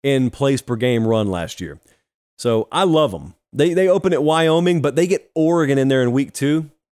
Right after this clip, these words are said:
And that's gonna be a really underrated game 'cause it's that, it's that date I've been telling you about where, like, everyone in Texas, minus Houston, they go play Rice.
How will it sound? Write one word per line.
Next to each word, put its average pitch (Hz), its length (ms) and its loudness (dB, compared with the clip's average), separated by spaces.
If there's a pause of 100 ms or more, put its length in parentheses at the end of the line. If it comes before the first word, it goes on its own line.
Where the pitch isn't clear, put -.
(160)
And 131 120 0
that's 151 140 -2
gonna 156 160 0
be 135 80 2
a 131 60 2
really 139 180 2
underrated 135 480 0
game 131 320 0
'cause 117 180 -4
it's 117 140 -6
that, 117 240 -2
it's 113 160 -6
that 107 220 -6
date 120 200 0
I've 107 220 -2
been 110 120 -6
telling 123 220 -4
you 110 60 -2
about 110 220 -2
where, 113 200 0
like, 107 200 -2
everyone 117 360 -2
in 107 120 -2
Texas, 123 500 -6 (580)
minus 123 460 -2
Houston, 101 520 -6
they 110 100 -4
go 110 100 -4
play 107 160 -6
Rice. 90 640 -6